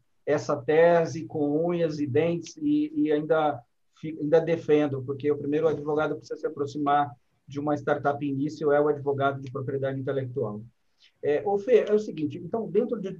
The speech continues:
tudo que você me contou, eu queria saber como funciona a, a, a tua operação de negócio, pra que, junto com isso, você vai,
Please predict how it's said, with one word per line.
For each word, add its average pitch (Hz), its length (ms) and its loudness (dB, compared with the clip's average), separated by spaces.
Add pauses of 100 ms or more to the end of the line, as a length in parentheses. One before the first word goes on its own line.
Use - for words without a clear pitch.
tudo 269 200 -6
que - 100 -14
você 180 120 -6
me 156 120 -6
contou, 127 560 2 (200)
eu 170 140 -2
queria 208 220 6
saber 185 300 0
como 185 260 -8
funciona 165 720 0
a, 139 180 -4
a, 143 420 -2 (180)
a - 20 0
tua 185 200 -4
operação 190 400 -2
de 175 120 -10
negócio, 175 360 0 (220)
pra 202 140 0
que, 208 160 -4
junto 269 280 -4
com 208 120 0
isso, 220 180 -4
você 214 260 -4
vai, 202 360 2